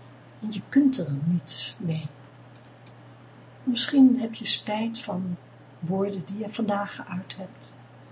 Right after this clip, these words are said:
Woorden van woede, van wanhoop, van kwaad. Dus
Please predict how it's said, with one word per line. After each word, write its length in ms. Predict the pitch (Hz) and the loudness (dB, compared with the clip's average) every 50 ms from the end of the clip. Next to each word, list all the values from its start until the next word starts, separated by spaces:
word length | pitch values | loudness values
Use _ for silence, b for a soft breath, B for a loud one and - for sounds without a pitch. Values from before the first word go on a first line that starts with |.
| - - - - - - - - | -20 -20 -20 -20 -20 -20 -14 -6
Woorden 280 | 208 185 185 175 170 | -4 -2 0 0 -2
van 220 | - - 170 160 156 151 | -2 -2 -2 -2 0 0
woede, 260 | 165 170 180 196 175 170 - - | -2 -2 -4 -4 -8 -10 -12 -14
van 280 | - - - 180 165 151 | -16 -8 -4 -2 0 0
wanhoop, 520 | 147 156 160 170 156 147 165 160 165 170 - - | 2 2 0 0 0 0 -2 -4 -4 -8 -10 -12
van 280 | - - - 185 170 | -16 -10 -6 -6 -6
kwaad. 580 | - - - 226 220 220 220 214 - - - - - - - - - - - - - - - - - - - - - - - - - - - - | -4 -2 -2 -2 0 -2 -2 -4 -6 -8 -10 -12 -20 -20 -20 -20 -20 -20 -20 -20 -20 -20 -20 -20 -20 -20 -20 -20 -20 -20 -20 -20 -20 -20 -20 -16
Dus 460 | - 185 - - - - - - - | -12 -10 -10 -8 -8 -8 -10 -12 -14